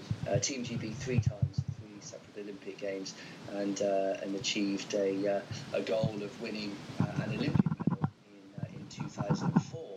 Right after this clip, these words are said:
But it came at a, um, a, a, a great cost in many ways, both phy-, both physically. So during my, uh, thirty years of, uh,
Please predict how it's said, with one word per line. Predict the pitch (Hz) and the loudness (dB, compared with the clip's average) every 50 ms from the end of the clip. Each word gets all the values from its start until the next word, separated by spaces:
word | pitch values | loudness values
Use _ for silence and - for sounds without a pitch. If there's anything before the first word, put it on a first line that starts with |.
| - - - - - - - - - | -14 -16 -14 -8 -6 -4 -4 -2 -2
But | - - | -2 -2
it | - 165 | -2 -2
came | - - 165 156 - - | 0 2 4 4 4 2
at | 160 - - - 135 | 0 -8 -8 -8 -6
a, | 123 120 117 117 117 117 | -4 -4 -4 -4 -2 -2
um, | 113 113 113 110 110 107 | 0 0 0 -2 -2 -4
a, | 104 101 - - - 110 104 104 101 - 107 104 95 - 104 | -8 -10 -12 -12 -12 -10 -10 -8 -8 -8 -8 -8 -8 -8 -8
a, | |
a | 104 104 - | -8 -8 -4
great | 117 120 127 127 123 - | 0 0 2 2 0 -2
cost | - - 127 117 110 107 - - - - | -4 -2 0 0 2 2 0 -2 -2 -2
in | 107 101 101 | -2 0 4
many | 117 117 117 120 107 | 4 4 4 4 4
ways, | 98 95 92 92 95 95 | 2 2 2 0 -2 -4
both | - - 110 110 110 - | -2 0 0 0 0 0
phy-, | - - 180 180 - - - - | 0 0 -2 -2 -2 -4 -4 2
both | 123 120 120 117 | 2 2 2 2
physically. | - - - - - - 160 - - - - - 107 98 85 80 76 - - - 127 | -2 -8 -8 -6 -2 -2 0 0 0 -2 0 2 2 2 2 2 -2 -6 -4 -4 -2
So | - - 113 104 104 101 | 2 4 4 4 4 4
during | 98 - 123 113 110 107 107 | 2 2 2 2 2 2 0
my, | 104 104 104 101 101 101 98 - - - | 2 2 4 4 2 2 0 -2 -4 -4
uh, | 104 101 98 98 98 98 | -2 0 2 2 2 2
thirty | - - - - 113 107 104 101 - 101 | 0 -4 -2 2 2 2 4 2 2 2
years | 101 104 107 110 104 101 98 98 - | 2 4 4 4 4 4 2 2 2
of, | 101 95 95 - - | 0 0 0 2 2
uh, | 101 98 95 | 4 4 4